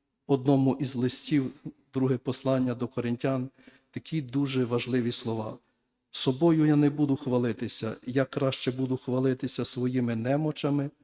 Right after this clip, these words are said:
щоби у мені сила Христова перебувала».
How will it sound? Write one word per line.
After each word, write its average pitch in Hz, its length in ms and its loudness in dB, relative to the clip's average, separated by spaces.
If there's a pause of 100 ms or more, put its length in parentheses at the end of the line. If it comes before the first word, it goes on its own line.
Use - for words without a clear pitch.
(1900)
щоби 127 520 0
у 139 260 0
мені 135 600 2
сила 143 520 2
Христова 120 720 -2
перебувала». 104 840 -6